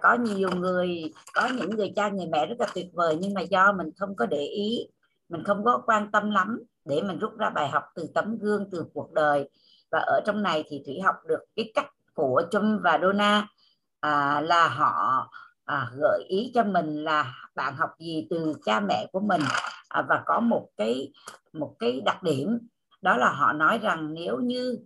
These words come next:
ha, à, ừm, nếu như mà bố mẹ bạn không phải là cái người mà mẫu tích cực cho cuộc đời của bạn đó, thì bạn hãy mô tả hình ảnh của một người đàn ông hay người, người phụ nữ nào đó mà, à, có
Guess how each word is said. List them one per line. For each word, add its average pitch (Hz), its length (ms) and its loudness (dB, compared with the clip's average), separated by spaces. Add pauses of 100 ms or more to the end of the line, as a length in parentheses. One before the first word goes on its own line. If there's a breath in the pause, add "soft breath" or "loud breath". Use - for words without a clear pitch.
ha, 180 300 0 (320 loud breath)
à, 147 420 -2 (240)
ừm, 143 320 -6 (340 soft breath)
nếu 196 260 2
như 240 260 4
mà 196 160 4
bố 185 180 4
mẹ 233 200 4
bạn 131 320 -2
không - 260 -2
phải 156 140 4
là 185 180 4
cái 240 100 2
người 185 340 0
mà 151 300 -4 (260 soft breath)
mẫu 160 420 2
tích - 180 -10
cực 131 120 0 (100)
cho 233 100 0
cuộc 214 240 -4
đời 170 200 2
của 226 100 0
bạn 175 320 -2
đó, 262 120 0 (440)
thì 175 100 -4
bạn 139 280 0
hãy 139 220 -6
mô 226 320 2
tả 143 300 2
hình 175 180 -6
ảnh - 340 -8
của 151 200 -4
một 208 260 0
người 170 180 0
đàn 156 200 2
ông 214 280 4
hay 214 140 -2
người, 185 180 -4
người 156 520 0
phụ 143 60 -6
nữ 147 280 2
nào 220 160 6
đó 160 280 8 (480)
mà, 151 560 4 (260 loud breath)
à, 143 260 -2 (100)
có 180 380 4